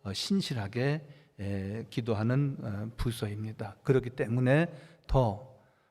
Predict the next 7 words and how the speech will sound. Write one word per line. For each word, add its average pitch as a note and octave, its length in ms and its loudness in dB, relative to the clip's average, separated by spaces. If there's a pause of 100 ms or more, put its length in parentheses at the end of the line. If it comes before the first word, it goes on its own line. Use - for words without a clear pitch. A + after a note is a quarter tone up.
(100)
어, G#2 400 -4
자리를 A2 440 0
지켜서, - 640 -4
여러분, C3 480 2 (420)
설교자가 A#2+ 1160 4
"아, B2+ 60 -4
나 B2+ 320 0